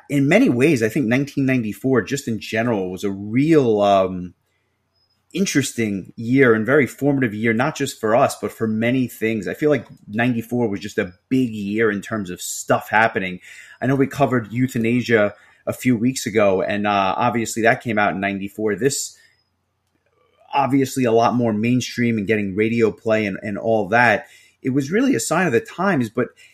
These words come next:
you know, when you think about, like, killing metal,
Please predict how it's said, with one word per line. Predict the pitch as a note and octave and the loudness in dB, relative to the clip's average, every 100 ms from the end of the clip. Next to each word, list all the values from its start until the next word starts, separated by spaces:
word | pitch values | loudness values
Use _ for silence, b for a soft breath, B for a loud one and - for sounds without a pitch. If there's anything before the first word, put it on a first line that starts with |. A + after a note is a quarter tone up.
| b _ _ | b _ _
you | E3+ | 2
know, | E3+ | 4
when | D3 E3+ | 4 2
you | E3+ | 0
think | C4 A#3 | -2 0
about, | F#3 F3 | 0 2
like, | F3 E3 | 0 0
killing | - D#3+ E3 C#3 A2+ | -2 0 2 2 2
metal, | D3 B2+ F2 | 4 2 0